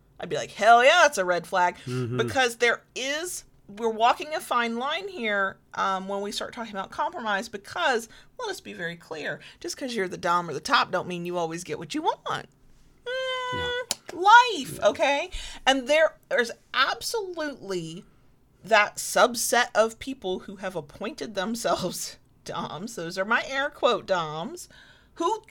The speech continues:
Speaker 1: genuinely think that, "Well, I want this, I should get it."
Speaker 2: I'm entitled to it.
Speaker 1: Right.
Speaker 2: Yeah.
Speaker 1: I, there, there should be no discussion. It doesn't matter what my sub or bottom wants. I get what I want. Uh, okay, enjoy your very lonely life.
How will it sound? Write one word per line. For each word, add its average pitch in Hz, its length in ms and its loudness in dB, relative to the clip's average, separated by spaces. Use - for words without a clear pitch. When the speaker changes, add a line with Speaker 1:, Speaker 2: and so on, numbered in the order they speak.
Speaker 1:
genuinely 339 580 2
think 403 320 -6
that, 214 160 4
"Well, 196 160 0
I 254 140 8
want 226 440 0
this, 170 440 0
I 214 160 8
should 175 300 0
get 196 240 4
it." 139 160 2
Speaker 2:
I'm 139 140 4
entitled 143 500 4
to 120 160 0
it. 95 140 -12
Speaker 1:
Right. 214 380 10
Speaker 2:
Yeah. 143 200 2
Speaker 1:
I, 294 180 8
there, 240 300 10
there 247 140 2
should 262 160 0
be 285 100 0
no 285 140 2
discussion. 196 840 2
It 196 120 -6
doesn't 254 240 -2
matter 233 260 4
what 226 180 4
my 190 140 -2
sub 196 300 0
or 185 80 -2
bottom 196 340 4
wants. 165 380 -4
I 202 80 6
get 190 200 4
what 170 120 4
I 165 100 6
want. 131 320 -4
Uh, 226 520 2
okay, 160 320 0
enjoy 185 360 -4
your 202 220 0
very 190 340 0
lonely 185 320 -4
life. 170 260 2